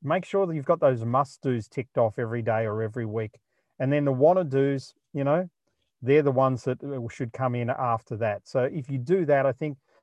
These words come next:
you'll just have a better relationship with that to-do list mentality. And then lastly, before I, I throw back to you guys and we jump in, into questions,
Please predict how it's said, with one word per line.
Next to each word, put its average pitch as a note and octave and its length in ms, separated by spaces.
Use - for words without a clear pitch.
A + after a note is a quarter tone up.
you'll C3+ 100
just C3+ 180
have D3+ 160
a B2 40
better C3+ 280
relationship A#2+ 840
with B2+ 160
that A#2+ 220
to-do A#2 300
list A2 320
mentality. G#2+ 680
And D#3 100
then F3 140
lastly, F3+ 460
before C#3+ 400
I, C#3 160
I C3+ 160
throw C#3 280
back C3 220
to B2+ 100
you B2+ 100
guys A#2+ 240
and B2+ 80
we A#2 60
jump B2 300
in, A#2+ 120
into C#3 280
questions, C3 760